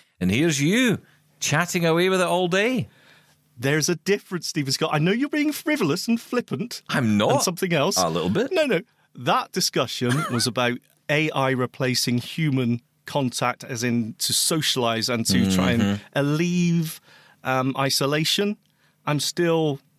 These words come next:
Speaker 2: I, I get nervous around that. A I still isn't a replacement for actual people.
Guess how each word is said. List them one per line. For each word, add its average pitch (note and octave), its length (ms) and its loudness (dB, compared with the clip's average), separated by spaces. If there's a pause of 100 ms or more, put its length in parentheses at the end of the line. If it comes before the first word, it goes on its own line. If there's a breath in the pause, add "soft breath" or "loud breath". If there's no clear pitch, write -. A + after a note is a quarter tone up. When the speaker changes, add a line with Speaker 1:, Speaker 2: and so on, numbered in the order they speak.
Speaker 2:
I, C#3 240 -2
I D3+ 60 -2
get E3+ 260 -4
nervous C3+ 560 0
around G2+ 340 -2
that. G#2 200 -10 (220)
A D3 200 0
I C#3+ 160 0
still D3+ 280 -2
isn't C#3 320 0
a A#2+ 40 -2
replacement A#2+ 640 -4
for A2 340 -4 (960 loud breath)
actual A#2+ 360 -4
people. - 520 -6